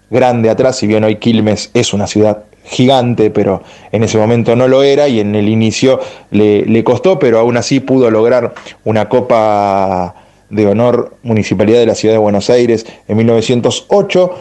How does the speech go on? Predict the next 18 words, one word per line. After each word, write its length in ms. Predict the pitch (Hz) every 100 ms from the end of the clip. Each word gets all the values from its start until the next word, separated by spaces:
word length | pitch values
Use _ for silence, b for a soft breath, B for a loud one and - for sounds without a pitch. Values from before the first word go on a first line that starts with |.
| B B
el 120 | 123 127
campeonato 540 | 135 131 139 151 135
de 80 | 131
mil 140 | 143
novecientos 560 | 139 123 151 139 127 127
doce 260 | 160 -
de 100 | 117
Primera 320 | 110 123 135 135
División 440 | 139 - 165 165
y 140 | 139 131
el 140 | 127
más 160 | 120 120
recordado, 420 | 120 117 117 120
el 80 | 117
Metropolitano 840 | 110 107 104 107 104 113 110 107
de 340 | 123 117 107 101
mil 220 | 110 113
novecientos 680 | 107 101 - 110 101 101